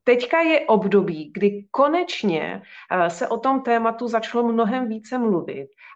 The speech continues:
a spousta rodin sleduje svoje výdaje.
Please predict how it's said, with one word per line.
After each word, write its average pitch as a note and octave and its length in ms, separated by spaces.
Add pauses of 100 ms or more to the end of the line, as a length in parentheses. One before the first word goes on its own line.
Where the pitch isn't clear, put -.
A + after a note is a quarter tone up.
a G3+ 60
spousta A#3+ 640
rodin D3+ 520
sleduje G#3+ 560
svoje G#3+ 380
výdaje. F#3+ 600